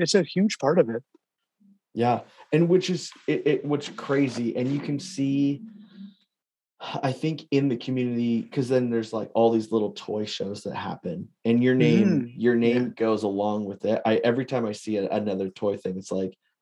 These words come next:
Speaker 2: Lab Numpy-, Lab Monkey number nine is on there. I'm like, "Oh,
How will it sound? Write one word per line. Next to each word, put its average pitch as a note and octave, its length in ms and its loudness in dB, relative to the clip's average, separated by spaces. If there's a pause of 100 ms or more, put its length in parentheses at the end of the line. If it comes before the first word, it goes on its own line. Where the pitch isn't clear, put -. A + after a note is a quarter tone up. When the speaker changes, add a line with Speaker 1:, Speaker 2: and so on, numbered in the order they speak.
Speaker 2:
Lab A2 240 0
Numpy-, A#2 500 -2
Lab A#2 640 2
Monkey B2 380 -4
number A#2 240 -2
nine A#2+ 240 0
is B2+ 140 -4
on D#3 160 0
there. A2 140 -2
I'm A2+ 100 -2
like, - 240 -6
"Oh, - 260 2